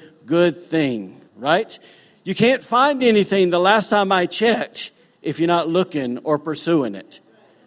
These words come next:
If you're not looking for it, right? That's how you, that's how you get a hold of it, right? So watch this. Your wife or the lady in your life, even your daughters that are in this room, listen, she may not come out and say it, but there's an undeniable thirst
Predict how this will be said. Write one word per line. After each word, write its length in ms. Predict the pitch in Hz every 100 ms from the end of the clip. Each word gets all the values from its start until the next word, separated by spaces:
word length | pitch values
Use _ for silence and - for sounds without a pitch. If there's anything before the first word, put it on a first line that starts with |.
| _ _
If 60 | -
you're 60 |
not 160 | 165 185
looking 240 | 202 175
for 240 | 147 131 110
it, 40 |
right? 360 | 123 156 175 135
That's 260 | 170 208 190
how 120 | 185
you, 480 | 170 175 170 160 151 - _
that's 260 | 160 185 170
how 100 | 170
you 200 | 165 151
get 180 | 156 143
a 60 |
hold 280 | 135 131 113
of 140 | 101
it, 40 | 104
right? 300 | 131 175 - - - -
So 220 | - 196
watch 300 | 175 226 214
this. 300 | 190 135 - - _ _ _ _
Your 220 | 147 247
wife 440 | 214 208 202 196 185
or 40 |
the 120 | 156
lady 180 | 160 208
in 100 | 202
your 140 | 190
life, 520 | 180 170 165 156 - 123 131 175
even 260 | 190 202
your 140 | 165 127
daughters 480 | 151 170 180 165
that 120 | 165 156
are 60 |
in 120 | 151
this 200 | 139 127
room, 320 | 160 160 143 135
listen, 340 | 175 151 139
she 220 | 131 202
may 220 | 240 233
not 340 | 208 190 170 - - _ _
come 240 | 160 175 170
out 200 | 160 147
and 140 | 127
say 300 | - 165 160
it, 440 | 127 - - - 139
but 140 | 143
there's 220 | 202 180
an 80 | 160
undeniable 1040 | - 190 214 208 180 165 165 151 131 139 135
thirst 720 | - - 170 180 175 -